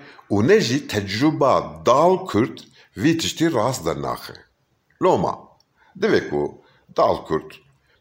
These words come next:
di spêkê de, heta se-, nîvê sezonê jî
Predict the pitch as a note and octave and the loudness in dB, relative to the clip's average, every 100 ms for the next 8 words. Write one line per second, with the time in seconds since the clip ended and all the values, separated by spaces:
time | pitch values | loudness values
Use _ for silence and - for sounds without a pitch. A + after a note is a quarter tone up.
0 | _ _ - G#3 A3 - - F#3 - F#2 | _ _ -2 0 0 -2 2 2 4 0
1 | B1+ B1 G#1 _ _ _ _ _ D3 D#3 | -2 -8 -10 _ _ _ _ _ -2 0
2 | F3 D#3+ D#3+ D#3 - - - _ _ - | 2 4 4 2 -2 -14 -20 _ _ -2
3 | C#3 B2 A#2+ B2+ C#3 D#3+ - G#2+ A#2+ D3 | 0 0 0 0 2 2 2 0 2 4
4 | A#2 D#2+ C#2 G2 E3 - - | 2 0 -2 -2 -2 -4 -14